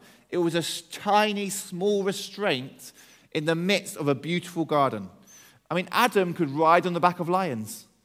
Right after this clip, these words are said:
How fun would that be without them biting him? He could swim in these refreshing waters that were beautiful and crystal clear, with no pollution in them. He could eat from any tree that he wanted. He could eat from the tree of life itself.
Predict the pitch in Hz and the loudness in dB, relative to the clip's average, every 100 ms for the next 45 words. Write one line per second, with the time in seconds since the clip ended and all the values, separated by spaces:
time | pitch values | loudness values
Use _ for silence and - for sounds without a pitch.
0 | _ _ - 147 160 165 180 - 120 101 | _ _ -14 -10 -8 -6 -8 -6 -10 -10
1 | _ _ - - - _ _ - 135 131 | _ _ -20 -20 -20 _ _ -6 -4 -4
2 | 131 165 - 113 92 90 _ _ _ _ | -6 -8 -8 -12 -12 -14 _ _ _ _
3 | - 180 - - - - 170 185 185 180 | -6 -6 -6 -18 -18 -12 0 2 2 2
4 | 147 147 - 170 165 170 165 170 180 156 | 0 -2 0 0 0 -4 0 0 0 -2
5 | 123 123 131 127 147 156 - 127 120 156 | -4 -2 -2 -4 -6 -6 -8 -6 -6 -8
6 | 143 147 147 170 143 120 160 175 - 165 | -6 -8 -6 -2 -2 -2 -6 -8 -6 -6
7 | 185 - 120 110 107 113 - - - - | -6 -10 -10 -10 -14 -18 -20 -20 -12 -2
8 | 196 196 208 165 - 165 - 180 190 185 | -2 -2 -6 -6 -6 -10 -4 -2 -2 -4
9 | - - 180 175 131 120 - - - 147 | -8 -4 0 0 0 -6 -14 -12 -6 -4
10 | 139 156 156 143 101 - - _ - 185 | -2 -2 -2 -8 -14 -14 -20 _ -8 -6
11 | 202 - 240 - 170 151 - 185 160 175 | -6 -6 -6 -6 -6 -4 2 2 4 4
12 | 175 - - - 208 147 - - | 2 0 -8 -6 -6 -6 -10 -20